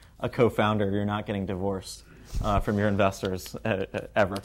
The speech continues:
<laughs> So getting to know the, you know, these guys really well,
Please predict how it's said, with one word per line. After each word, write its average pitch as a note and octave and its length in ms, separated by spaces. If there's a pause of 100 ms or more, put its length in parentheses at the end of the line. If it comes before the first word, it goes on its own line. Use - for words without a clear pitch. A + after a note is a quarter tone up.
(240)
<laughs> G#3+ 1400 (300)
So B2 200
getting B2 240
to A#2 100
know G#2+ 160
the, G#2 220
you G#2 100
know, G2+ 120
these G2 220
guys F#2+ 360
really G2+ 200
well, G2 360